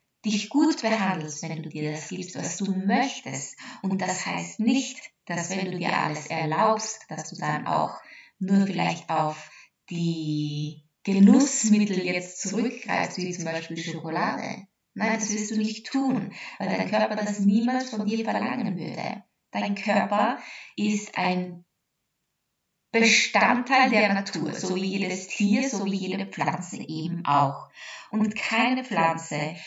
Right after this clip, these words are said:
würde dich nach Essig fragen, nur weil es halt gut, gut schmeckt. Und der Unterschied zwischen uns und den Tieren oder den, den Pflanzen ist einfach der,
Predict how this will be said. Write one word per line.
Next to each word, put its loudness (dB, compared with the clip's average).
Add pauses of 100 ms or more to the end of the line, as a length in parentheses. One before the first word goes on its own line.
(100)
würde 2
dich 0
nach -2
Essig -2
fragen, 0 (200)
nur 4
weil 4
es -2
halt -4
gut, -4
gut 0
schmeckt. 0 (680)
Und 4
der -2
Unterschied 2
zwischen -2
uns 6
und -2
den -4
Tieren 0
oder 0
den, -4
den -4
Pflanzen 2 (220)
ist -2
einfach 0
der, 0